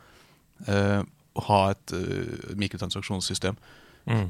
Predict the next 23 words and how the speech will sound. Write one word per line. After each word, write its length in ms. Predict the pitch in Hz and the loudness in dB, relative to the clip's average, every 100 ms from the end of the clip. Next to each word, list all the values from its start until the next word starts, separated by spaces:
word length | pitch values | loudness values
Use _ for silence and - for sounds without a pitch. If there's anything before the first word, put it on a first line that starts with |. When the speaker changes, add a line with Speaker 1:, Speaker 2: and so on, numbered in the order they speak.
| - | 4
Speaker 1:
Eh, 540 | 123 120 117 117 117 | 6 8 8 6 4
fordi 300 | 117 127 120 | 4 6 8
jeg 100 | 113 | 8
er 80 | 113 | 10
jo, 320 | 117 117 101 - | 8 6 2 6
er 120 | 113 | 6
heller 200 | 98 120 | 6 4
ikke 200 | 107 - - | 2 2 2
negativ 540 | 107 95 90 98 104 | 4 4 2 0 2
til 80 | 107 | 0
konseptet 960 | - 113 101 - 104 - - - 120 123 | 0 0 2 4 2 0 -6 2 4 4
mikrotransaksjoner. 880 | 101 95 95 95 95 101 101 170 151 - - - - | 4 2 0 -2 -2 0 2 2 0 -6 -20 -8 2
Eh, 160 | 110 110 | 4 6
det 60 | |
er 40 | 113 | 8
bare 120 | 110 | 8
at 100 | 98 | 6
det 100 | 98 | 6
er 60 | 104 92 | 4 4
enkelte 280 | 95 98 98 | 2 2 4
som, 300 | 104 101 101 | 4 4 4
eh, 180 | 101 98 | 4 2
implementerer 460 | 95 104 98 95 | 2 0 2 2